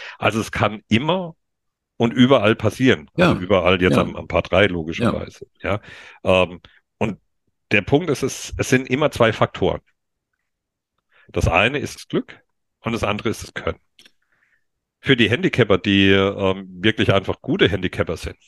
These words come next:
Speaker 1: ja,
Speaker 2: Mhm.
Speaker 1: ähm, ist die Wahrscheinlichkeit, du hast es ja gesagt gehabt, also wenn ich, ähm, bei achtzig oder bei hundert Meter das Grün nicht treffe,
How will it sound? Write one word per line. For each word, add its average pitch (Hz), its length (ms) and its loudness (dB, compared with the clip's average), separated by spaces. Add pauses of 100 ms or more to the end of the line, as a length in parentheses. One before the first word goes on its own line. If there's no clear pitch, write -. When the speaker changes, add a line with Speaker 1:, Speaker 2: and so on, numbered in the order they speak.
Speaker 1:
ja, 113 260 -4 (320)
Speaker 2:
Mhm. 87 160 0
Speaker 1:
ähm, 101 220 2
ist 104 140 -2
die 92 80 4
Wahrscheinlichkeit, 92 760 0
du 92 100 2
hast 95 120 -2
es 90 220 -8
ja 92 140 2
gesagt 90 320 -4
gehabt, 98 160 -4
also 92 220 0
wenn 90 140 -2
ich, - 200 -8
ähm, 90 200 -2
bei 85 140 2
achtzig 98 400 0
oder 95 140 2
bei 92 100 2
hundert 90 280 -2
Meter 92 160 -2
das 87 140 0
Grün 135 220 0
nicht - 180 -8
treffe, 87 320 -2